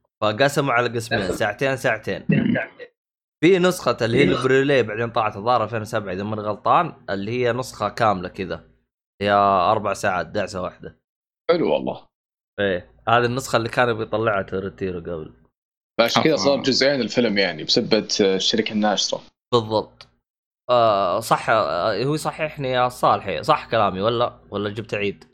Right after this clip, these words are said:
Speaker 3: لا، لا، أتوقع نفس الكلام.
Speaker 1: إيه.
Speaker 3: عنه مسمي، هو أصلًا الظ-، الظاهر إنه صرح أصلًا قال إنه كل بيل وهذا اعتبره فيلم واحد.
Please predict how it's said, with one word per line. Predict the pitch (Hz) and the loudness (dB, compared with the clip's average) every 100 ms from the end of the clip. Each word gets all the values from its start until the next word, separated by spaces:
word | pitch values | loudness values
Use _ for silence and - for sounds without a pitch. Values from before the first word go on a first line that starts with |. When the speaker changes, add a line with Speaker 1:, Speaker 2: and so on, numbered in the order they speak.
| _ _ _ _ _ - | _ _ _ _ _ 0
Speaker 3:
لا، | 151 175 | 2 4
لا، | 160 135 123 113 107 107 98 | 2 2 2 2 2 2 0
أتوقع | - 151 143 | 2 2 2
نفس | 131 - | 2 0
الكلام. | 110 107 92 - _ - | 0 0 0 -4 _ -10
Speaker 1:
إيه. | 98 92 80 - _ _ _ _ _ - | -10 -10 -14 -20 _ _ _ _ _ -2
Speaker 3:
عنه | 127 131 | 2 2
مسمي، | 123 139 127 120 110 | 2 2 4 2 2
هو | 131 196 | 2 2
أصلًا | 233 196 190 165 165 | 2 0 2 2 2
الظ-، | 156 | 2
الظاهر | 202 156 196 | 2 4 2
إنه | 175 | 2
صرح | 147 185 131 | 2 2 2
أصلًا | 131 135 | 2 2
قال | 117 | 2
إنه | 123 127 123 123 107 | 2 2 2 0 -2
كل | - 143 | -4 -2
بيل | 135 151 | 0 2
وهذا | 127 151 | 2 2
اعتبره | 135 123 131 123 | 0 0 0 0
فيلم | - 127 107 | 2 2 2
واحد. | 107 - | 0 -4